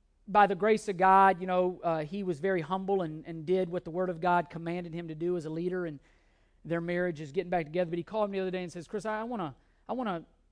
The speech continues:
do something for you as a way to say thank you." And I said, "I don't, I don't need anything. I didn't do that for you. I did, I did that to the glory of God. I don't want anything." He says, "Well, you know, can I do something for a family in your church?" And he showed up with this gift that was unbelievable, and I was just able to,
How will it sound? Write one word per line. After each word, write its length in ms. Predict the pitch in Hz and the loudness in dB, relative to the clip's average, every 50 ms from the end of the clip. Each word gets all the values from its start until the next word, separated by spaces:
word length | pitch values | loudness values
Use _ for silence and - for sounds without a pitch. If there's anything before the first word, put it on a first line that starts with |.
| _ - | _ -8
do 160 | 160 190 240 | -4 -2 -2
something 340 | 220 - 208 175 147 151 160 | -2 -2 -6 -8 -8 -8 -12
for 220 | - - 185 185 175 | -8 -4 -2 -2 0
you 80 | 175 | 0
as 80 | 170 160 | -2 -2
a 40 | 165 | -2
way 100 | 180 175 | -4 -4
to 80 | 156 | -4
say 160 | - - 170 | -4 -8 -8
thank 280 | 151 - 202 190 156 - | -6 -4 -6 -8 -8 -10
you." 60 | 156 | -10
And 80 | 151 151 | -8 -8
I 60 | 156 | -8
said, 180 | 151 - 160 151 | -8 -8 -6 -4
"I 120 | 156 190 | -4 -4
don't, 280 | 208 160 135 131 135 - _ - | -6 -6 -10 -10 -14 -18 _ -14
I 100 | 139 165 | -12 -10
don't 100 | 196 180 | -8 -8
need 100 | 156 147 | -8 -8
anything. 380 | 143 143 135 123 147 147 143 160 | -8 -10 -10 -10 -12 -10 -10 -10
I 60 | 180 | -10
didn't 160 | 180 156 143 | -10 -10 -8
do 140 | 147 160 170 | -8 -6 -6
that 200 | 180 185 180 - | -6 -8 -8 -10
for 80 | - | -12
you. 400 | 175 175 190 190 196 190 180 156 - - | -12 -12 -10 -8 -8 -8 -8 -8 -8 -10
I 60 | 165 | -10
did, 120 | 180 175 | -8 -8
I 60 | - | -8
did 180 | 170 165 185 165 | -6 -6 -6 -4
that 140 | 170 165 139 | -4 -6 -8
to 60 | 147 | -8
the 60 | 143 | -10
glory 220 | 143 165 170 165 156 | -6 -4 -2 -2 -2
of 120 | 143 139 | -4 -4
God. 320 | 151 160 165 170 175 160 | -2 0 2 2 2 0
I 80 | - 185 | -2 -4
don't 120 | 180 160 | -6 -6
want 120 | 160 165 160 | -6 -6 -8
anything." 260 | 156 143 - 143 147 | -8 -8 -10 -10 -12
He 60 | 147 | -10
says, 180 | 139 - 175 147 | -10 -10 -10 -8
"Well, 200 | 160 170 151 - _ _ _ _ _ _ _ _ _ _ _ _ _ _ _ _ _ _ _ _ _ _ _ _ _ _ _ _ - | -4 -4 -6 -6 _ _ _ _ _ _ _ _ _ _ _ _ _ _ _ _ _ _ _ _ _ _ _ _ _ _ _ _ -10
you 60 | - 175 | -4 -2
know, 240 | 170 156 156 156 - _ _ _ _ _ _ _ _ _ _ _ _ _ _ _ _ - | 0 -2 -2 -4 -8 _ _ _ _ _ _ _ _ _ _ _ _ _ _ _ _ -4
can 100 | 208 214 | -2 0
I 80 | 208 | 0
do 160 | 185 180 233 | 0 0 -2
something 340 | 220 - 247 233 190 202 180 | -2 -2 -2 -4 -4 -4 -6
for 120 | 160 185 180 | -2 -2 -2
a 60 | 160 | -2
family 360 | - 214 208 202 202 190 185 | -2 -4 -4 -4 -4 -6 -6
in 80 | 185 180 | -6 -6
your 120 | 170 165 | -6 -8
church?" 380 | - - 185 180 160 143 - 180 | -8 -4 -2 -2 -2 -2 -4 -10
And 80 | 170 | -8
he 140 | 180 233 269 | -6 -6 -6
showed 320 | - - - 254 233 214 | -6 -4 -4 -2 0 0
up 140 | 220 226 185 | 0 -2 -4
with 100 | 202 202 | -4 -6
this 200 | 170 190 156 - | -6 -6 -6 -8
gift 360 | - 165 220 233 196 - - | -10 -4 -2 -2 -2 -2 -4
that 100 | - 180 | -6 -6
was 120 | 170 165 196 | -6 -6 -8
unbelievable, 720 | 214 208 190 185 185 202 233 233 196 165 156 147 147 165 | -10 -6 -6 -4 -4 -2 -2 -4 -4 -8 -10 -12 -10 -10
and 60 | 180 | -8
I 100 | 202 233 | -8 -8
was 160 | 247 247 180 | -8 -8 -10
just 220 | 175 226 - - 208 | -12 -14 -12 -8 -6
able 240 | 220 226 202 214 | -4 -4 -4 -4
to, 180 | 185 190 175 | -4 -4 -4